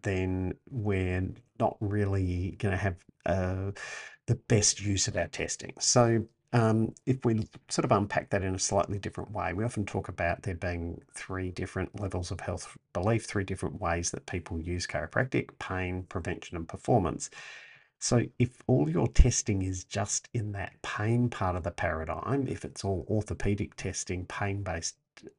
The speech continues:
provocation testing, then your testing is gonna kinda run out of relevance to you in terms of giving you clinical information once somebody's not in pain.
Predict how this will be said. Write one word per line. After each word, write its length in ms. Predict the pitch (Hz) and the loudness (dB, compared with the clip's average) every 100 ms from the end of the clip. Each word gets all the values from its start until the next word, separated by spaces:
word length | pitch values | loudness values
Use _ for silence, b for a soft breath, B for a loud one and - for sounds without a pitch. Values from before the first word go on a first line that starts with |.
| - | -2
provocation 800 | 113 101 - - 107 117 98 90 | 0 0 -2 0 0 0 -2 -4
testing, 640 | - 80 - - 110 123 B B B B _ | -6 -8 -6 -6 -4 -4 B B B B _
then 480 | 101 87 113 110 110 | -6 0 2 2 0
your 220 | 117 110 | 0 2
testing 560 | - - 131 - 117 | 12 12 12 0 -2
is 160 | 104 95 | -2 -4
gonna 180 | 107 101 | -6 -6
kinda 340 | - 120 101 | -2 0 0
run 560 | 85 92 98 107 107 - | -2 2 2 4 2 -2
out 260 | 104 98 98 | -2 -4 -2
of 280 | 95 95 - | -2 -2 -4
relevance 720 | 101 104 107 101 - - - - | 0 2 2 2 -2 -4 -6 -6
to 180 | - 92 | -6 -4
you 380 | 87 113 131 | 0 2 2
in 160 | 98 92 | 2 0
terms 260 | - 98 92 | -2 -2 -2
of 80 | |
giving 260 | 90 92 95 | -4 -4 -2
you 120 | 87 | -4
clinical 440 | - 101 98 92 92 | -4 -4 -4 -4 -4
information 760 | 90 95 104 127 - 87 110 - | -4 -4 -2 -2 0 -2 -2 -2
once 240 | 98 - | -2 0
somebody's 680 | - - - - 90 87 87 | 0 2 0 0 0 -2 -2
not 140 | 85 82 | -2 -2
in 140 | 80 | 0
pain. 440 | 95 117 85 - | 2 2 2 -4